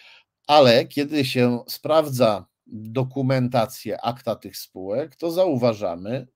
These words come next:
że, e, spółka Ask Invest, założona przez, e, Skoki w Luksemburgu, była obsługiwana przez notariuszkę Martine Schaeffer,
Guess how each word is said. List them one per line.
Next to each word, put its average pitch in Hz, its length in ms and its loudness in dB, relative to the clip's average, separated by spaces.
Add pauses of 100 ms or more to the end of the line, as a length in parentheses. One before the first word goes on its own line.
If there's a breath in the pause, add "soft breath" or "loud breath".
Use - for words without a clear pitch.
że, 110 600 -2
e, 104 160 -10
spółka 156 520 -6
Ask 131 400 -6
Invest, 120 680 -6
założona 104 800 -8
przez, - 520 -14
e, 98 260 -14 (360)
Skoki 127 440 -4
w 110 60 -8
Luksemburgu, 117 880 -4
była 151 420 0
obsługiwana 127 840 -2
przez 123 320 -8
notariuszkę 123 760 -4
Martine 107 500 -4
Schaeffer, 101 560 -6